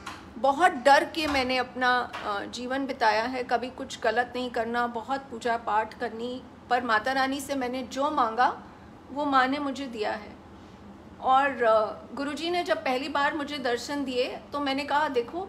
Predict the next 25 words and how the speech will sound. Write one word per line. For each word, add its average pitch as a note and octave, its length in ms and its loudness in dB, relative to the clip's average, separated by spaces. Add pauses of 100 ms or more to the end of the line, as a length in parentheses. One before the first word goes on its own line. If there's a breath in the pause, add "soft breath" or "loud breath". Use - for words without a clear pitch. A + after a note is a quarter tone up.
मैं B3 380 -4
तो, C4+ 300 0
मतलब A#3+ 320 0
माता A3+ 240 2
रानी C4+ 300 2
भी C#4+ 100 -6
मेरी, C4 300 -2
बाबा A3+ 360 6
भी C4+ 140 -2
मेरे C4+ 340 0
और B3+ 180 4
अब B3+ 200 0
गुरु A#3 160 0
जी A#3+ 160 -6
भी C#4 120 -4
मेरे।" A3 340 -2 (240)
तो C#4+ 60 -4
बहुत C#4+ 380 2
ही F4 60 -4
मैं C#4 180 2
आ B3+ 160 4
गई A3+ 140 -6
थी A#3+ 200 -12
मेरे A3 220 -6
अंदर। A3 280 -8